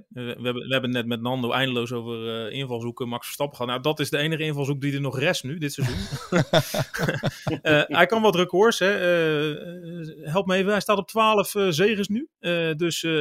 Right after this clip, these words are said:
als hij wint in Amerika, staat hij op dertien. Nou, dat is een record, eh, wat, eh, Schumacher en Vettel volgens nog delen. Weliswaar in seizoenen waar er minder races waren, maar ja, dat weet over vijfentwintig jaar niemand meer.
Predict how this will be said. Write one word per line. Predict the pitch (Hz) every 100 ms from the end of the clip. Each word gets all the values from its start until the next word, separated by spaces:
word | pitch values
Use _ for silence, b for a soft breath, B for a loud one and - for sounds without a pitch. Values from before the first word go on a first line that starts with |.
| 147
als | - 170
hij | 165
wint | 151 208
in | 185
Amerika, | 175 202 175 151
staat | 131 147
hij | 139
op | 123
dertien. | 180 202 226 220 -
Nou, | 156 135
dat | 147
is | 135
een | 139
record, | 131 - 165 143 127
eh, | 127 127
wat, | 123 127 -
eh, | 123 123
Schumacher | 110 - 190 139 -
en | 131 131
Vettel | 139 175 139 127
volgens | 135 135
nog | 135 120
delen. | 120 160 147 120 _ _ _
Weliswaar | 135 143 139 147
in | 143
seizoenen | 143 131 160 151
waar | 135 135
er |
minder | 135 151 139
races | 127 156 139 120
waren, | 131 123 120
maar | 127
ja, | 123
dat | 120 123
weet | 127 127
over | 127 120
vijfentwintig | 120 127 123 123 123
jaar | 120
niemand | 131 175 160
meer. | 185